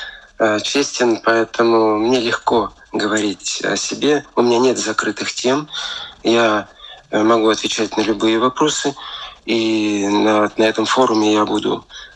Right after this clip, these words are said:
отвечать на все вопросы, которые будут ко мне обращены. И вот я хочу сказать, что я постараюсь, постараюсь повернуть, э, вектор отношения к отцу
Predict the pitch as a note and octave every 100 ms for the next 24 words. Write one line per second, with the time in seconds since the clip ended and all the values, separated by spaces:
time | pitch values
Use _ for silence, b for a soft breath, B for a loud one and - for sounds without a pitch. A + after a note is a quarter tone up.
0 | - - - - G#2 A2 G#2+ - A#2+ C3
1 | - C#3+ C3+ - - - A#2+ A#2+ A2+ A#2+
2 | - - B B B B B - A2+ A2+
3 | A2+ A2 A2+ - A2 G#2+ G#2+ B B B
4 | B B2 B2+ B2+ A#2+ B2 B2+ B2+ - -
5 | - B2+ D3 C3 - - A2+ G#2+ B B
6 | B B - A2+ C3+ C#3+ C#3 - B B
7 | B - - - B2 C#3 E3+ C#3 A2+ -
8 | - - - _ - - A2+ C3 C#3+ A2+
9 | G#2 - - _ B B B B - A#2+
10 | C3 C#3 C#3+ D#3 A#2 - - - _ B
11 | B - A2 G2+ A2 D#3 C#3+ - A2 G2
12 | - - _ _ - A2+ A2+ B2 - C#3
13 | B2+ A2+ G#2 - G#2 - - - D3+ F3